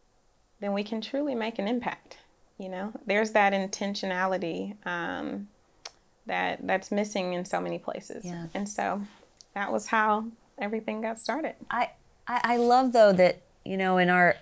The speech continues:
Speaker 2: in our society, we always say, "Well, I, I have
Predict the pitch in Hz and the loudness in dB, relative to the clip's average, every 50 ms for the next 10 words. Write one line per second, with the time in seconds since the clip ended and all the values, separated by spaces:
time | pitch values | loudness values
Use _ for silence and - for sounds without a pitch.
0 | _ _ _ _ _ - 175 180 185 196 196 - 185 175 202 180 175 175 165 165 | _ _ _ _ _ 0 4 6 6 6 6 4 2 6 6 6 6 6 6 6
1 | 170 170 165 165 165 165 - 190 175 175 170 180 190 185 - - 180 170 175 208 | 6 6 8 8 6 4 2 0 0 0 2 2 2 2 0 -2 -8 -4 0 2
2 | 208 208 208 196 196 | 4 4 4 2 0